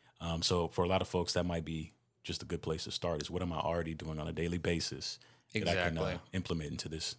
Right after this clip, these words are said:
Speaker 1: this, uh, formulated ritual. So
Speaker 2: Exactly. I'll get, I mean, I'll just share, just to put this in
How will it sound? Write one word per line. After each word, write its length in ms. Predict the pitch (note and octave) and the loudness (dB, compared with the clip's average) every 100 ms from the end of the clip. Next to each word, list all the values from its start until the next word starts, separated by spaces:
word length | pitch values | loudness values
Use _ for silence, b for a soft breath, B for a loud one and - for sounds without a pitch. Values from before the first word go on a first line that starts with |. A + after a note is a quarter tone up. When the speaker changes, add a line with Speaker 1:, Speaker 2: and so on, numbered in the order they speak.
| _ | _
Speaker 1:
this, 220 | - - | -10 -4
uh, 220 | D#2 D2+ D2+ | -2 -2 -4
formulated 520 | - E2 D2+ D2+ D#2 | -4 -4 -2 -4 -4
ritual. 340 | D2+ - D2 | -4 -4 -6
So 240 | - - - - | -8 -8 -12 -2
Speaker 2:
Exactly. 400 | C3+ A#2 A2+ A2 - | 2 6 6 6 6
I'll 80 | C3+ | 8
get, 180 | E3 - | 8 8
I 80 | C3+ | 6
mean, 120 | C3 | 8
I'll 120 | B2+ | 8
just 160 | B2+ B2 | 8 6
share, 340 | C3 A#2 G#2+ | 10 10 10
just 360 | G#2 A#2 - _ | 6 0 0 _
to 100 | B2+ | 0
put 240 | A2 B2+ | 2 4
this 160 | A#2 A2+ | 4 4
in 220 | A2+ G#2 | 4 4